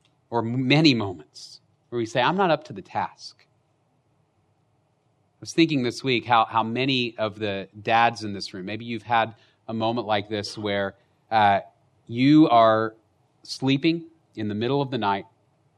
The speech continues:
and all of a sudden there's a noise in your home, right? Something falls, something makes a funny noise, and you wake up, and you think, "Somebody should go check on that." <laughs>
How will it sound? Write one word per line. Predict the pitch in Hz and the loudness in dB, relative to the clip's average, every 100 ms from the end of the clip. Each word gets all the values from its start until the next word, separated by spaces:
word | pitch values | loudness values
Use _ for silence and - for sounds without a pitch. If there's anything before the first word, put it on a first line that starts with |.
| - | -8
and | 107 | -4
all | |
of | 110 | -4
a | |
sudden | 110 123 | -4 -6
there's | 110 101 | -6 -6
a | 104 | -6
noise | 107 113 110 107 | -4 -2 -2 -4
in | 98 | -8
your | 95 | -8
home, | 95 90 - | -6 -8 -10
right? | 104 104 | -10 -10
Something | - 104 98 | -8 -10 -10
falls, | - 117 110 110 107 - | -2 2 2 2 -2 -12
something | - 98 98 92 90 _ _ _ | -14 -12 -10 -12 -12 _ _ _
makes | 104 104 104 | -8 -8 -10
a | |
funny | - 120 113 | -8 -6 -6
noise, | 104 104 104 101 - _ _ _ _ | -6 -8 -10 -12 -18 _ _ _ _
and | 107 110 | -6 -4
you | 120 | 2
wake | 123 120 | 2 4
up, | 117 - - _ _ _ _ _ _ _ _ _ _ _ - | 2 2 -6 _ _ _ _ _ _ _ _ _ _ _ -16
and | 104 107 | -8 -6
you | 104 | -4
think, | 120 110 - - _ _ _ _ _ _ _ _ _ | -4 -6 -6 -18 _ _ _ _ _ _ _ _ _
"Somebody | - 143 143 113 | -4 -2 0 -2
should | - 101 | -4 -8
go | 101 | -8
check | - 120 - | -4 -4 -4
on | - | -10
that." | 160 - _ _ | -16 -20 _ _
<laughs> | - | -20